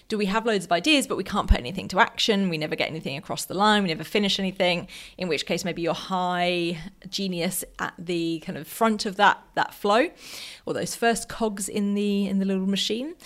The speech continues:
but not towards the end. And what do you need to do in order to, to fix that? So I think this would be quite a simple model compared to some others. There is a, a questionnaire that goes with it, or an assessment that you can do that goes with this, which you could easily do as a team and then have some good conversations off of the back of.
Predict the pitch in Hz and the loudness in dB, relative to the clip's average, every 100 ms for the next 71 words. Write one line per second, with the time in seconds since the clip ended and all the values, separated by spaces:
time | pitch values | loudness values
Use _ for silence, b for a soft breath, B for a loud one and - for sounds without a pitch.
0 | B - 185 175 - - - 143 - 220 | B -6 -2 -2 -2 -4 -4 -4 2 6
1 | 254 247 - 180 175 160 165 160 - 160 | 6 4 0 -2 -2 -2 -6 -6 -6 -4
2 | 151 151 147 151 156 - 165 151 156 - | -4 -4 -4 -6 -6 -4 -4 -4 -4 -6
3 | 165 - - - - - _ - _ - | -6 -6 -6 -2 -2 -4 _ -20 _ 0
4 | 226 262 240 - 196 190 - - - 226 | 4 4 2 -2 -2 -2 -4 -2 0 0
5 | 214 196 170 165 160 170 190 180 180 - | 0 0 0 2 0 0 -6 -4 -4 -2
6 | 180 220 226 226 214 196 - 180 175 180 | 2 4 6 8 6 6 4 4 4 2
7 | - 147 151 160 - - - 185 185 175 | 2 2 0 -2 0 0 0 0 0 0
8 | 175 165 - 170 160 131 - 196 190 151 | -2 -2 -2 -2 -2 -4 -6 -6 -6 -6
9 | 131 175 196 180 165 - 175 156 226 240 | -6 -6 -6 -4 -4 -2 -4 -2 2 4
10 | 233 - - _ - 202 - 208 190 180 | 4 2 -8 _ -2 0 2 0 2 0
11 | 170 170 160 143 156 - 175 156 156 175 | 0 -2 -2 -2 -4 -6 -4 -2 -2 -4
12 | 170 151 165 175 - 190 226 - 247 254 | -4 -2 -2 -6 -4 -2 -2 -4 -8 -4
13 | 262 262 269 269 269 - 269 - 269 - | -4 -4 -6 -6 -8 -6 -10 -6 -6 -6
14 | - - | -8 -8